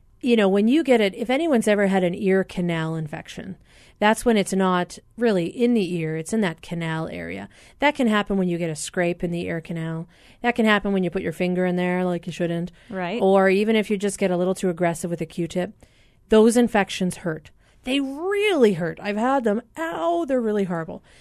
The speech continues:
Speaker 1: So that alone is enough to never wanna do that. Because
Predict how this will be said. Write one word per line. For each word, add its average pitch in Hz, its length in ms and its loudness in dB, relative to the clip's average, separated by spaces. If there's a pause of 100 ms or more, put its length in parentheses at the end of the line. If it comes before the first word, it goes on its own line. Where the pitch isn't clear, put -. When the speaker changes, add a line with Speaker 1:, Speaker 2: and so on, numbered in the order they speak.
(140)
Speaker 1:
So 247 380 4
that 240 320 6
alone 277 460 6
is 180 140 0
enough 190 260 0
to 202 100 -4
never 190 220 2
wanna 170 220 -2
do 156 100 -8
that. - 180 -16 (840)
Because 208 460 -2